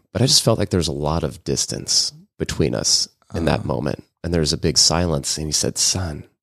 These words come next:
Speaker 1: you've gotta get that C S degree." And this is tough as a twenty-something,
Speaker 2: Yeah.
Speaker 1: seeking, you know, approval from your parents and whatnot. And eventually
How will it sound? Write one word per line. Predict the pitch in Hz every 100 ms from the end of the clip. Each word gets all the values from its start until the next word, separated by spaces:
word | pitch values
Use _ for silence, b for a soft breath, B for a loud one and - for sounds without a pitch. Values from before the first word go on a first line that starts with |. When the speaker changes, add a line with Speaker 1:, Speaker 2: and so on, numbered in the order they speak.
| _
Speaker 1:
you've | 82 -
gotta | 90 90
get | 85 -
that | 60 -
C | - 50
S | - -
degree." | - - - - - _ _ _ _ B B B B B B B B _ _
And | 80 80 76 73
this | - 339
is | -
tough | 139 349 349 - -
as | 110 104
a | 117 107 - _ -
twenty-something, | - 67 233 - - - 76 104 180 208 _ _ -
Speaker 2:
Yeah. | 107 139 98 92
Speaker 1:
seeking, | 113 - 117 - 113 95 87
you | 98
know, | 95 87 - _
approval | - - - 113 120 95
from | - 92
your | 85
parents | 82 _ - 73 131 131 101
and | 80
whatnot. | 82 - 87 82 80 b b b b b b _ -
And | 85 85 80 78
eventually | 73 92 95 95 85 76 71